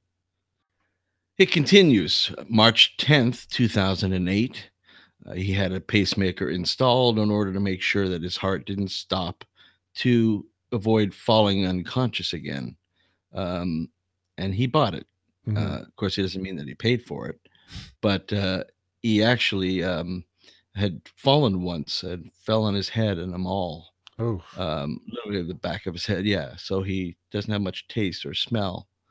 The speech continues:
Speaker 2: Hmm.
Speaker 1: uh, but yet he does. I'll leave that, uh, for another date. So going on,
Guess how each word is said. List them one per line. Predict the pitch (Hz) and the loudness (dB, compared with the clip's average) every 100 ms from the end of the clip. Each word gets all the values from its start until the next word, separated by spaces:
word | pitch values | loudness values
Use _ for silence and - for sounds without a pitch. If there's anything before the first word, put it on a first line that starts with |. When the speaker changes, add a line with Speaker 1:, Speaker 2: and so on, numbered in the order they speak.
| _ _ _ | _ _ _
Speaker 2:
Hmm. | 110 | -6
Speaker 1:
uh, | 90 65 69 - _ | -4 -6 -10 -14 _
but | - - | -6 -2
yet | 104 98 | -2 -2
he | - | -6
does. | 98 87 - - - - _ _ _ | -6 -6 -8 -16 -20 -20 _ _ _
I'll | - | -4
leave | 85 87 | -4 -4
that, | 92 95 - - | -8 -12 -12 -16
uh, | - - _ _ _ _ | -16 -16 _ _ _ _
for | - | -14
another | 82 82 82 | -12 -12 -14
date. | - - _ _ _ _ _ - - _ | -16 -18 _ _ _ _ _ -20 -20 _
So | - - 143 135 127 110 | -18 2 8 10 8 6
going | 123 151 143 | 6 6 6
on, | 117 123 135 117 | 6 4 2 0